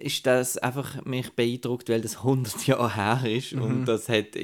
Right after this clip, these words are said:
Speaker 1: so viele Statisten, äh, so viel, äh, komplexe Tricksequenzen und ist hundert Jahre alt. Und da habe ich amigs schon Freude, wenn ich finde, hey, und das verhebt eigentlich,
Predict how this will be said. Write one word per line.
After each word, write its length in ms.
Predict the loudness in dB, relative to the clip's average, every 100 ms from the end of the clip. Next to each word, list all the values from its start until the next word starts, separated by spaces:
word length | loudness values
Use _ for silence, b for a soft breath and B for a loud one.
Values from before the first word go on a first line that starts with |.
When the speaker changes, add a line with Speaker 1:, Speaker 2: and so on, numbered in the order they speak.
| -4
Speaker 1:
so 440 | -6 -6 0 0
viele 220 | 2 0 -2
Statisten, 840 | 0 0 0 -2 0 -2 -2 0
äh, 280 | 0 -2 -4
so 280 | -4 -4
viel, 460 | -2 -2 0 0 -4 B B B B B B -4
äh, 380 | 0 2 0 -2
komplexe 1000 | -2 0 4 4 4 0 0 0 0 -4
Tricksequenzen 1160 | -4 -2 -2 0 0 2 2 2 -2 -2 -2 0
und 200 | -4 -6
ist 160 | -6 -4
hundert 400 | -4 -4 -8 -6
Jahre 400 | -6 -4 -2 -4
alt. 240 | -4 -8
Und 240 | -8 -6 -4
da 100 | -4
habe 180 | -4 -6
ich 100 | -6
amigs 280 | -6 -6 -10
schon 120 | -10
Freude, 420 | -6 -6 -6 -8
wenn 80 | -10
ich 100 | -10
finde, 340 | -10 -10 -10 -18 B B
hey, 220 | -2 -2
und 160 | -2 -4
das 120 | -2
verhebt 500 | 0 2 0 0 -6
eigentlich, 360 | -4 -2 -6